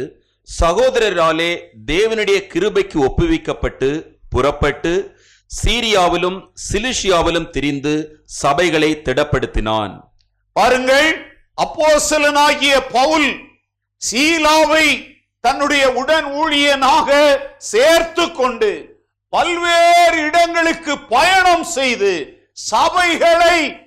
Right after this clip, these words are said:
Speaker 2: திடப்படுத்தினான். ஏனென்றால், சபைகளை பலவீனப்படுத்துகிற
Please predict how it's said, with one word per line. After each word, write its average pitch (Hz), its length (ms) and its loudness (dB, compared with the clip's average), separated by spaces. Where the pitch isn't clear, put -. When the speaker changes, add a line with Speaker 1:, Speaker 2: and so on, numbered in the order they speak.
Speaker 2:
திடப்படுத்தினான். 240 1400 0
ஏனென்றால், 247 720 2
சபைகளை 339 600 2
பலவீனப்படுத்துகிற 339 1300 0